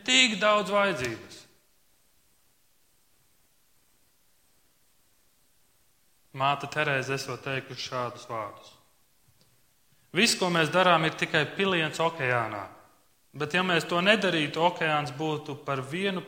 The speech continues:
pilienu mazāks. Mums nav iemesla būt nomāktiem, mazdūšīgiem un nelaimīgiem, jo to visu mēs darām Jēzum. Es zinu, ka ir tūkstoši tūkstošiem nabagu, bet šajā brīdī es domāju tikai par vienu.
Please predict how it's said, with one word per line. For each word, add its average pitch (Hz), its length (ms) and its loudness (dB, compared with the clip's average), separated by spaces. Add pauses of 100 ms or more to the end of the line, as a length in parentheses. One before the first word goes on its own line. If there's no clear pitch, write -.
pilienu 156 440 -4
mazāks. 117 600 -8 (880)
Mums 180 200 -4
nav 160 160 0
iemesla 170 400 -2
būt 135 280 -6
nomāktiem, 170 840 -4
mazdūšīgiem 139 840 -6
un 127 140 -10
nelaimīgiem, 143 800 -4
jo 131 140 -6
to 127 240 -8
visu 143 380 -8
mēs 135 240 -10
darām 123 440 -6
Jēzum. 110 440 -8 (1200)
Es 143 100 -4
zinu, 190 280 -2
ka 180 160 -2
ir 156 100 -2
tūkstoši 214 600 -4
tūkstošiem 147 640 -4
nabagu, 147 400 0
bet 123 180 -10
šajā 131 340 -4
brīdī 147 380 -6
es 127 80 -8
domāju 131 420 -8
tikai 135 320 -12
par 110 180 -16
vienu. 110 420 -12